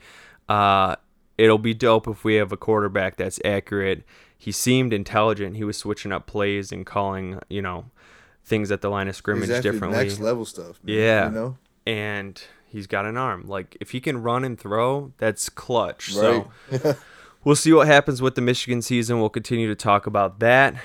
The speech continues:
Speaker 1: Let's talk about the Detroit Lions. I do want to dive into Hard Knocks for a little bit, and then we can
Speaker 2: Yeah.
Speaker 1: talk about the first game.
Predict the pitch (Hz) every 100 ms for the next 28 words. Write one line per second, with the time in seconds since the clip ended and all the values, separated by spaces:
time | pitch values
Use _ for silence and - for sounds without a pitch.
0 | - - - 113 - - 151 147 143 127
1 | 120 117 113 107 - 113 110 117 131 107
2 | 110 107 107 104 - 110 110 123 135 143
3 | 139 127 92 - 120 110 107 101 104 104
4 | 101 107 107 98 107 98 104 98 104 101
5 | 104 - 107 104 104 104 107 104 - 101
6 | 101 101 110 90 104 95 104 98 98 -
7 | 98 - 104 - - 104 101